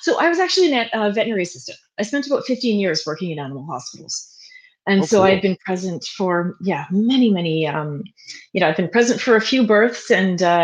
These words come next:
Speaker 1: and many deaths, unfortunately. But yes, so when you see that light go out, that really is that, um, you know, that soul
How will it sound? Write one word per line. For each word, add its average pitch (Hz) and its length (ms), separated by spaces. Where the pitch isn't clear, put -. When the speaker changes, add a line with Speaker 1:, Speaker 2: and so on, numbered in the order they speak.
Speaker 1:
and 185 160
many 170 220
deaths, - 340
unfortunately. 147 720
But 160 220
yes, 220 360
so 208 120
when 208 180
you 220 140
see 226 260
that 233 220
light 190 240
go 170 160
out, 160 280
that 196 280
really 190 440
is 180 420
that, 165 420
um, 165 540
you 180 100
know, 165 100
that 165 220
soul 185 460